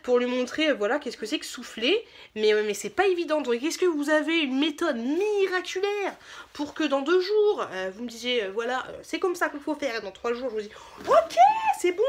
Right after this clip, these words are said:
bébé Tchouk Tchouk, elle arrive à, à se moucher. Donc ce serait cool, parce qu'on galère un petit peu, et en plus, à la fin, ça lui irrite le nez.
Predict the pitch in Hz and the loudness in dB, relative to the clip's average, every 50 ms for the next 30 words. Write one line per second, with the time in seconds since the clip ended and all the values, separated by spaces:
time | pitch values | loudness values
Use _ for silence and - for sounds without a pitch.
0 | 539 453 277 240 240 - 240 233 254 269 269 220 202 196 208 202 185 170 175 - | 4 2 0 0 -4 -10 -12 -10 -4 -2 0 0 0 0 -2 -2 -4 -4 -6 -6
1 | - 190 - - 254 262 - - 440 523 - - - - - - 349 - - 294 | -12 -14 -10 -8 -6 -2 0 2 2 2 0 -4 -14 -12 -12 -12 -8 -4 -2 -2
2 | 359 359 - 480 466 - 427 415 - - - 370 370 370 302 277 285 - 302 285 | 0 2 2 0 2 2 0 0 0 2 2 2 4 4 2 0 -2 -2 -4 -2
3 | 285 285 285 311 311 311 320 320 311 311 - 311 294 294 - 302 302 285 254 226 | 0 0 2 2 2 2 0 -2 -2 -6 -12 -14 -16 -10 -8 -4 -2 -2 -2 -2
4 | 208 208 294 285 - 214 208 208 - 302 294 - 208 202 202 - 240 277 294 285 | -4 -6 -8 -4 -4 -4 -2 -4 -6 -6 -6 -8 -8 -10 -8 -6 -6 -6 -6 -6
5 | 285 240 202 170 165 | -8 -10 -10 -10 -12